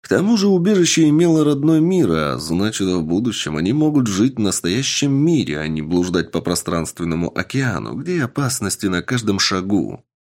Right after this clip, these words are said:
Рыцари были воодушевлены, активно учились и тренировались. Даже с орками поладили.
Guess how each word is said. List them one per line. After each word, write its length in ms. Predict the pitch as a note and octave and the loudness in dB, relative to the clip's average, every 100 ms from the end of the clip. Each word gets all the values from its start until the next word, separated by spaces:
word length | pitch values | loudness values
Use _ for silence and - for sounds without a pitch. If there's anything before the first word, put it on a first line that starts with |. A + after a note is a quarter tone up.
| _ - | _ -4
Рыцари 460 | G3 F#3+ - C#3+ B2+ | 0 0 0 0 2
были 260 | B2+ D3 | 4 4
воодушевлены, 1080 | B2 A#2+ A2 G#2+ A2 G#2+ G#2 G#2 A#2 D3+ D#2 | 4 4 2 0 0 0 2 2 2 0 -2
активно 600 | - C2+ - F#2+ G2 F2 | -4 -8 0 0 2 2
учились 580 | E2 - D3+ D#3 D3+ - | 0 0 0 2 0 -2
и 60 | F3+ | -4
тренировались. 960 | E3+ D#3+ D3 C3 A2+ D#2+ A1 - - - | -4 -2 0 0 0 -2 -4 -10 -16 -8
Даже 300 | F#3+ E3 D3+ | -4 -2 -2
с 120 | - | 0
орками 380 | D#3+ E3 G2+ D#2+ | 0 0 -2 -2
поладили. 920 | - B2 A2+ E2 C#2 C2 B1 - | -4 -2 0 -2 -4 -8 -8 -10